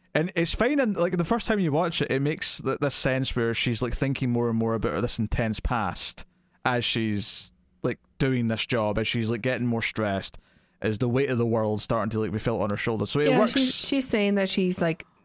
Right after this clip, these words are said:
Speaker 2: losing a lot of sleep. Um, there's, like, because she's so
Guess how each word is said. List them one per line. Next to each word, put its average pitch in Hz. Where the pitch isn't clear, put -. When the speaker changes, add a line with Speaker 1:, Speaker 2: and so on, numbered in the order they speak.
Speaker 2:
losing 175
a 165
lot 156
of 170
sleep. 156
Um, 139
there's, 170
like, 156
because 190
she's 180
so 185